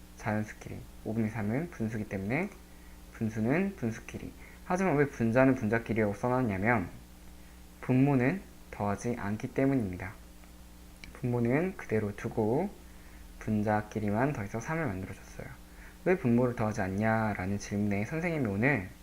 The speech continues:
어, 분모는 물통과 같다고 했죠. 물통 속에 담긴 숫자 삼, 사, 오 이런 건 바뀔 수 있지만 분모 자체는 바뀌지 않는다는 거 기억해 주시고요. 자, 오늘 복습입니다.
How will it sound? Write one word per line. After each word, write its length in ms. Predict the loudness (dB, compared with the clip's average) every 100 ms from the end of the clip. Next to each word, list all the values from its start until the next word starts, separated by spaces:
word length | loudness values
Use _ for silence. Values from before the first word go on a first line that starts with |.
| -18 -18 -18 -10
어, 140 | -6 -6
분모는 520 | 0 2 4 4 4
물통과 460 | 2 0 0 2 2
같다고 380 | 0 -2 -4 -4
했죠. 500 | -4 -4 -4 -4 -8 -14 -18 -18 -18 -18 -18 -6
물통 600 | 2 2 4 4 6 4
속에 280 | 2 0 0
담긴 560 | 2 0 2 2 2 -2
숫자 440 | -8 -4 -2 -2 -4
삼, 460 | -8 2 4 4 0
사, 320 | 2 4 4
오 180 | 4 4
이런 220 | 4 4
건 80 | 2
바뀔 240 | 0 -2
수 100 | -4
있지만 460 | -6 -4 0 0 -2 -8 -18 -18 -10
분모 420 | 2 4 6 6
자체는 600 | 4 -2 -6 -2 0 0 -2 -10 -18 -20 -20 -18 -14
바뀌지 340 | -14 -12 -8
않는다는 500 | -4 0 0 0 -4
거 140 | -8 -12 -14 -16 -14
기억해 280 | -12 -10 -10
주시고요. 680 | -8 -8 -4 0 0 -2 -6 -18 -18 -18 -18 -16 -16 -16 -16
자, 140 | -8 -2
오늘 240 | 2 2
복습입니다. 800 | 0 -4 -2 -2 -2 -2 -2